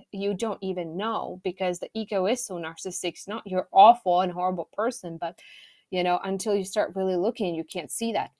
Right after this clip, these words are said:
Valuing some really weird stuff like success for the sake of success. And so many people get wrapped up in the energy of this when they start building their business at six, seven, eight figures, whatever. But, uh, we get so wrapped in the energy of it, we lose sight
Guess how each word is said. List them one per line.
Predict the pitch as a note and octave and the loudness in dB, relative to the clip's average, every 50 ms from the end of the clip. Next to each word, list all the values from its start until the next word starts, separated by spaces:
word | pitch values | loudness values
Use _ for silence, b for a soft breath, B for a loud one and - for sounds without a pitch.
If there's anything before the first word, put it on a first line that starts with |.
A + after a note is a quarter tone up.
| B B B B B _ | B B B B B _
Valuing | F#3 F#3 G#3 A3 A#3+ B3 B3+ B3 B3 A3+ A3+ G#3+ G#3 G3+ | 4 6 8 10 10 8 8 6 6 4 4 2 0 0
some | G3 - A#3+ A3+ A3 A3 G#3 | -2 -2 -2 0 0 0 -2
really | G3 A3+ C#4+ E4+ F4+ F#4 | 0 0 2 2 2 2
weird | E4+ D4+ E4+ E4 D#4 B3 | 2 2 0 0 0 0
stuff | - - - E4+ D4 G3+ - | -2 0 2 2 2 2 2
like | F3 F3+ F3+ - | 0 -2 -2 -4
success | - - - - - - B3 C4 B3+ | -8 -12 -10 -8 -4 -2 -2 -2 -2
for | - - C4+ | -2 -4 -2
the | A#3 C#4 | -2 -2
sake | B3+ - C#4 C4 - | 0 -2 -2 -2 -2
of | C4 - | -6 -8
success. | - C4 B3 - - - A3+ A#3 C#4 B3 - - | -8 -10 -10 -8 -2 0 2 2 2 0 -2 -4
And | F3+ F#3 | -4 -4
so | F3+ - - - - B3+ B3+ D4+ E4+ E4+ | -4 -6 -6 -6 -4 -2 0 0 2 2
many | E4 D#4+ D4+ D4 | 2 2 0 -2
people | - - C#4+ D#4+ D#4+ - G#3+ | -2 -2 -4 -4 -2 -4 -4
get | F#3 G#3 F#3 F3+ F#3+ | -2 -2 -2 -2 -2
wrapped | G3 F#3+ A3 - - - | -4 -4 -4 -4 -6 -6
up | B3+ - - | -8 -6 -4
in | A#3 A3 G#3 | -4 -2 -2
the | G3+ - - | -2 -4 -4
energy | G3+ A#3+ C#4+ D4+ B3 - G#3+ G#3 F#3+ | -4 -4 -2 -2 -2 -4 -4 -2 -2
of | F3 F3 | -2 -2
this | - F3 - - | -4 -8 -8 -6
when | F#3+ F#3 | -6 -4
they | F3 F3+ | -4 -4
start | F#3+ - - G3 F#3+ F#3 | -4 -4 -4 -4 -2 -2
building | F#3 F#3 F#3 G3 | -2 -2 -2 -2
their | F#3 F3+ F3 | -2 -4 -4
business | F3 G#3 A#3 A#3 C4 A#3 - | -4 -4 -4 -4 -6 -6 -6
at | F3+ - - | -10 -12 -6
six, | - B3 A#3 - - | -6 -6 -6 -4 -2
seven, | - A#3+ A3+ A#3 A3+ - | -2 -2 0 -2 -4 -4
eight | G#3+ A3+ - - | -6 -6 -6 -8
figures, | - A#3 G3+ A3 A3 - | -10 -8 -8 -8 -8 -6
whatever. | G3+ G#3+ A3 A#3+ C4 A3+ F3+ B B B B B B B B B - | -6 -2 -2 0 0 0 -2 B B B B B B B B B 2
But, | F#3+ F#3 A3 G#3+ - - - _ _ _ _ _ _ - | 6 8 8 8 6 4 0 _ _ _ _ _ _ 0
uh, | A3 G#3+ G#3+ - - | 2 4 4 4 4
we | G#3+ A#3+ A3+ | 2 2 4
get | A#3 B3+ B3 | 4 4 2
so | - - - C#4 C#4 D4+ C4+ | 2 -2 0 2 2 2 2
wrapped | A#3 C4 B3+ C4 B3+ - - | 2 2 0 0 0 0 0
in | C4 B3 | 2 2
the | A#3 A#3 - - | 2 2 0 0
energy | A3 A#3+ C4 C#4+ D4+ B3+ C4+ | -2 -2 0 0 0 2 2
of | C#4+ B3+ | 2 2
it, | A#3+ G#3+ - | 2 0 0
we | G#3 G3+ A3 A3+ A3+ A#3 | 0 2 2 2 2 2
lose | A3 G#3+ C4 C4+ C#4 C#4 B3+ - | 2 2 4 4 4 2 2 0
sight | - - - - B3 A3+ A3+ A#3 A#3+ - - | -6 -6 -2 2 4 4 4 4 2 -2 -6